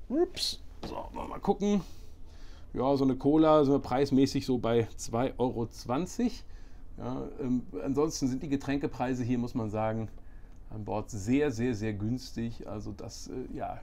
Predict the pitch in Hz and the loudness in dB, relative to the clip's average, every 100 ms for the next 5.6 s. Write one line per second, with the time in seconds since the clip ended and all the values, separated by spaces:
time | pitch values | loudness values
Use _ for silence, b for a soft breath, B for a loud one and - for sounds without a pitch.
0 | - 127 113 101 113 - - 117 117 117 | -8 -6 -4 -2 -4 -4 0 2 4 2
1 | 127 113 B B B - 92 101 101 104 | 0 -6 B B B -8 -2 0 0 -2
2 | - 123 - 110 107 - - - 139 131 | -2 0 4 6 6 0 -6 -2 4 4
3 | - 123 117 123 131 120 117 117 104 104 | 4 2 4 4 4 2 4 4 4 4
4 | 107 107 120 117 101 110 110 113 - - | 4 6 6 6 4 2 2 0 -2 2
5 | 113 113 110 110 101 104 | 4 4 4 2 2 -2